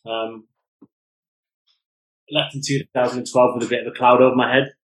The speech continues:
if I, uh, if I'm honest. Had my own personal struggles, lots of, uh, lots of things in the pot. Um,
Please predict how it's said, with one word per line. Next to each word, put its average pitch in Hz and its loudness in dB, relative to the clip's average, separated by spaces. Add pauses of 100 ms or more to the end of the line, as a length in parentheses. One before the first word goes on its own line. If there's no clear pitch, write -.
(140)
if - -20
I, 117 -4
uh, 117 0
if 117 -14
I'm 120 0
honest. 131 0 (460)
Had 123 2
my 127 6
own 127 4
personal 127 0
struggles, 135 0 (260)
lots 135 -2
of, 117 -6
uh, 120 0
lots 127 -6
of - -10
things 127 -4
in 123 0
the 113 -8
pot. 127 0 (840)
Um, 110 -6